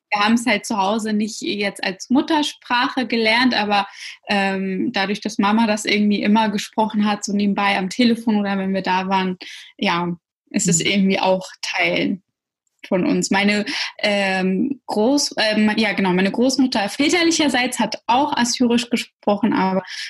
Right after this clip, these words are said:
Speaker 1: äh, mein Vater auch nicht.
Speaker 2: Ach
Speaker 1: Der hat
Speaker 2: so.
Speaker 1: nur Arabisch.
Speaker 2: Aber wo,
Speaker 1: Mhm.
Speaker 2: wo kam das dann her? Ähm, also hat das jetzt wirklich was mit diesen christlichen Minderheiten zu tun? Also einfach mit dieser anderen Ethnie und nicht mit dem, m-,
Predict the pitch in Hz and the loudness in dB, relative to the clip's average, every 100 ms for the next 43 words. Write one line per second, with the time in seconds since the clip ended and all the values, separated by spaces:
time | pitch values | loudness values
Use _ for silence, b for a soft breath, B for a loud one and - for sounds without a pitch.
0 | - 202 190 185 180 190 185 - 180 185 | -4 0 2 2 4 4 2 0 -2 -2
1 | - - - - 196 208 - - _ _ | -2 -2 -2 0 0 0 -6 -16 _ _
2 | - - - 214 196 185 - 208 220 - | -20 -16 -6 -2 0 0 0 -2 -4 -8
3 | 208 202 - - 175 160 160 175 196 165 | -12 -12 -12 -2 0 2 4 2 2 -2
4 | - 156 180 190 185 165 151 147 160 240 | -2 0 2 2 0 0 0 0 2 2
5 | 254 247 214 214 214 214 180 175 170 180 | 0 0 0 2 2 2 0 0 0 0
6 | 196 196 180 180 180 - 185 185 175 180 | 0 -2 0 -4 -4 -4 -2 0 0 0
7 | 170 170 - 202 - 180 160 156 147 143 | 0 -2 -2 -4 -2 -2 0 0 0 -2
8 | - 165 180 254 254 262 247 - 220 - | 0 2 4 4 4 2 0 -2 -2 2
9 | 233 226 156 151 160 165 165 151 160 156 | 4 4 2 2 0 0 0 0 0 2
10 | 151 147 156 151 - 175 - 214 208 220 | 2 2 2 0 0 -2 -4 0 0 2
11 | 214 185 165 B B B - 185 180 185 | 2 2 0 B B B 0 0 2 2
12 | 165 165 160 151 - - _ 160 - 156 | 2 4 4 2 0 -8 _ -6 -2 0
13 | 151 151 147 - | 2 2 2 -2